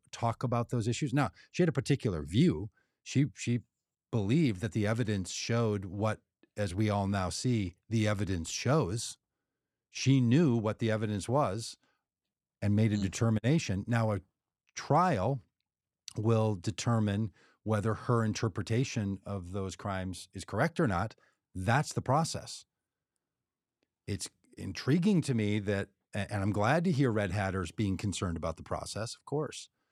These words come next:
Speaker 1: That's, that's important, but this doesn't <laughs> feel like it's a, that this is one.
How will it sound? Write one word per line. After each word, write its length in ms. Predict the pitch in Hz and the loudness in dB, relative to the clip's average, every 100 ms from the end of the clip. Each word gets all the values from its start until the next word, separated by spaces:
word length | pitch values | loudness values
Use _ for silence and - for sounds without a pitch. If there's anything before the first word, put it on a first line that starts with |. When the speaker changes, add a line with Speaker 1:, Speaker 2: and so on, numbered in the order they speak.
| _ _ - | _ _ -8
Speaker 1:
That's, 380 | 90 85 - - - | -6 -6 -12 -14 -10
that's 220 | 82 - | -8 -6
important, 440 | 127 - 58 95 85 - | -8 -8 -12 -14 -14 -12
but 140 | 90 98 | -10 -10
this 180 | 95 | -8
doesn't 260 | 107 104 107 | -6 -4 -4
<laughs> 20 | |
feel 260 | - 131 127 | 0 2 2
like 220 | 107 104 | 0 -4
it's 180 | 104 - | -6 -4
a, 180 | 110 - - 95 - - - - - 113 | -4 -2 0 0 -2 -18 -16 -18 -4 0
that 140 | 107 | 2
this 180 | 120 - | 2 0
is 80 | 95 | 2
one. 180 | 147 | 0